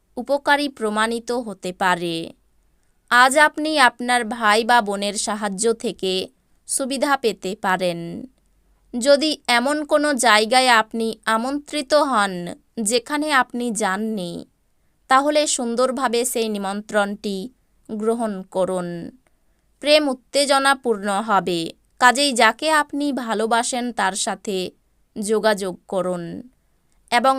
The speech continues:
দিনটির সেরা উপযোগ করুন। এই রাশির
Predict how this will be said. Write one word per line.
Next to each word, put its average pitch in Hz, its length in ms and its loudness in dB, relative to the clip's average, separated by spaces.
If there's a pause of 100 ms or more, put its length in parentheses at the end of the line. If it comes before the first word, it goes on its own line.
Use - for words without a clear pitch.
(120)
দিনটির 262 500 -4
সেরা 233 360 0 (160)
উপযোগ 202 480 -4 (140)
করুন। 175 420 -4 (960)
এই 277 200 8
রাশির 285 440 4